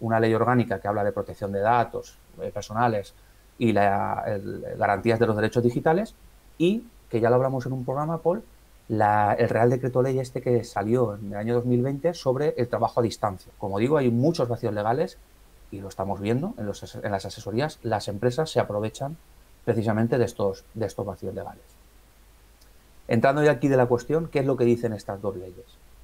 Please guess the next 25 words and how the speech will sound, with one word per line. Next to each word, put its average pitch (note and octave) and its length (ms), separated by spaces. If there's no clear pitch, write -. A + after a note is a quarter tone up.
Primero, C3+ 440
que A2+ 120
todos C#3 180
los C3+ 160
trabajadores C3 720
y A2 80
también A2 200
los A2 140
empleados G#2+ 420
públicos D#3 480
tienen A#2+ 260
derecho B2+ 360
a C#3+ 40
la D#3 100
desconexión C#3+ 560
digital D3+ 640
y C3+ 100
a B2 80
que - 80
se - 140
respete C3 560
su G#2 200
tiempo G#2 360
de F#2 100
descanso, E3+ 600